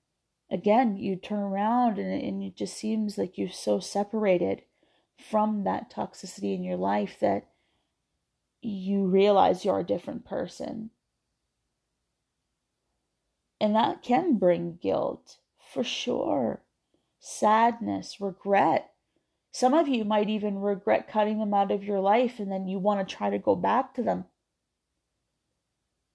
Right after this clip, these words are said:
Recreating cycles of toxicity in your life.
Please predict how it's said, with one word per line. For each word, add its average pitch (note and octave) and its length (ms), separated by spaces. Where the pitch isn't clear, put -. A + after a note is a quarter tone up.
Recreating G#3+ 840
cycles G#3 800
of - 120
toxicity G#3 720
in F#3 80
your G3 100
life. A#3 460